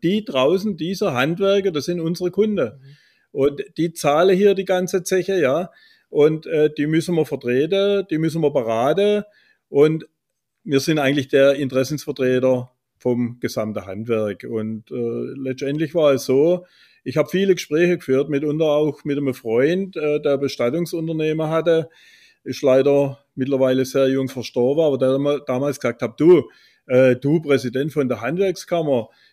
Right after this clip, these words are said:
Speaker 1: äh, von dir kriege ich, äh, oder von der Handwerkskammer zwei Briefe im Jahr, also eine hundertprozentig, das ist die Beitragsrechnung. Und wenn ich die nicht bezahle, dann noch die Mahnung. Und mehr habe ich eigentlich mit dem Handwerk nichts zu tun oder mit der Handwerkskammer.“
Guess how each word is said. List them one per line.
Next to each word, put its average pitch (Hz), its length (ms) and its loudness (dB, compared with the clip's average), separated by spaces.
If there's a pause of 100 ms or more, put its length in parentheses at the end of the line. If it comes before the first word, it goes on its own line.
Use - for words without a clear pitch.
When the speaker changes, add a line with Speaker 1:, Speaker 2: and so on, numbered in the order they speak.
Speaker 1:
äh, 139 260 0
von 139 220 0
dir 147 180 0
kriege 170 320 2
ich, - 220 -8
äh, 147 540 2 (220)
oder 120 180 -8
von 113 160 -8
der 104 80 -8
Handwerkskammer 151 840 2
zwei 131 340 0
Briefe 156 400 -2
im 175 180 0
Jahr, 170 500 0
also 139 160 -2
eine 160 320 0
hundertprozentig, 190 840 -2
das 151 120 -4
ist - 160 -12
die 151 200 -2
Beitragsrechnung. 190 1200 -4 (420)
Und 131 160 -2
wenn 147 140 0
ich 131 100 -2
die 131 160 0
nicht 156 200 -4
bezahle, 127 380 -2
dann 131 140 0
noch 131 120 -6
die 120 140 -4
Mahnung. 120 520 0
Und 117 120 -4
mehr 131 180 2
habe 156 160 2
ich 156 140 -6
eigentlich 147 240 -4
mit 151 100 -4
dem 131 100 -2
Handwerk 135 360 2
nichts 131 220 -4
zu 127 80 -4
tun 147 240 -2
oder 151 120 0
mit 151 140 -4
der 139 80 0
Handwerkskammer.“ 147 800 0